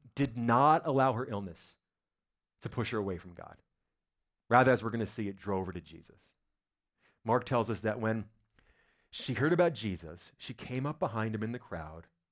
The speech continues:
and touched his cloak because she thought, "If I can touch his clothes, I'll be healed." Couple things to note. This woman, in a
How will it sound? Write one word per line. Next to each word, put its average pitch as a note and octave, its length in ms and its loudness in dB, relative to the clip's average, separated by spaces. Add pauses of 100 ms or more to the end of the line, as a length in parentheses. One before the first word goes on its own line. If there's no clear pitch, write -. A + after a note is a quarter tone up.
(180)
and G#2+ 160 -4
touched - 300 -12
his F2 140 -20
cloak - 340 -20 (640)
because G#2+ 220 -10
she A#2+ 160 -8
thought, G2+ 340 -2 (500)
"If - 120 -14
I - 20 -10
can F#2+ 120 -12
touch E3+ 200 -8
his F#3 140 -12
clothes, F#2 580 -6 (720)
I'll E2 100 -10
be F2 100 -14
healed." E2+ 320 -18 (960)
Couple A2 260 -4
things F#2+ 300 -8
to G2 100 -16
note. F2 240 -20 (760)
This D3 220 0
woman, G#2 460 0
in G#2+ 340 -4 (100)
a G2+ 460 -2